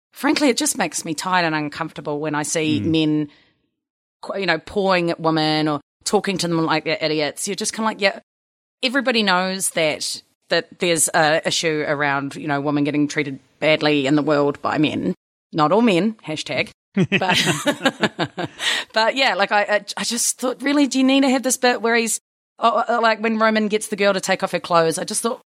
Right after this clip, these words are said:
Speaker 1: do we really need this? Like, could he not be menacing in a way that isn't specifically sexually oriented? I don't know. Just, it just made me uncomfortable. I thought it was crap.
Speaker 2: Yeah, that
Speaker 1: Lazy.
Speaker 2: scene,
Speaker 1: It was
Speaker 2: especially for
Speaker 1: lazy.
Speaker 2: me, it was, uh,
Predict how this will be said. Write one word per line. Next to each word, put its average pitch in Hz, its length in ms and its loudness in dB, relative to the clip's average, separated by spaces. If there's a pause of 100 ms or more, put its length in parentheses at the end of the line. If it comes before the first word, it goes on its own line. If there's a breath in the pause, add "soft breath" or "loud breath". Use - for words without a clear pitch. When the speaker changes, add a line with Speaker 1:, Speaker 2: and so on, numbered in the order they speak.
(340)
Speaker 1:
do 262 100 0
we 269 100 4
really 269 180 6
need 247 220 2
this? 330 240 0
Like, 240 220 -6
could 247 120 0
he 247 60 2
not 240 180 2
be 240 100 0
menacing 220 420 0
in 214 80 -2
a 202 40 -2
way 202 200 2
that 190 120 -4
isn't 196 280 -8 (580)
specifically 190 840 -2
sexually - 440 -4
oriented? 208 420 -2 (100)
I 180 80 4
don't 175 80 -4
know. 143 140 0
Just, - 320 -10 (560)
it - 80 -6
just 269 200 2
made 196 140 2
me 165 60 2
uncomfortable. 147 380 -4
I 147 80 -2
thought 143 140 -6
it 117 40 -8
was 120 100 -8
crap. - 280 -10 (340)
Speaker 2:
Yeah, 160 200 4
that 131 60 -4
Speaker 1:
Lazy. 170 160 2 (180)
Speaker 2:
scene, 160 120 2
Speaker 1:
It - 60 -10
was 139 100 0
Speaker 2:
especially 151 280 2
for 131 100 -4
Speaker 1:
lazy. 123 100 2
Speaker 2:
me, 110 400 2
it 123 100 2
was, 120 280 -2 (120)
uh, 131 140 -4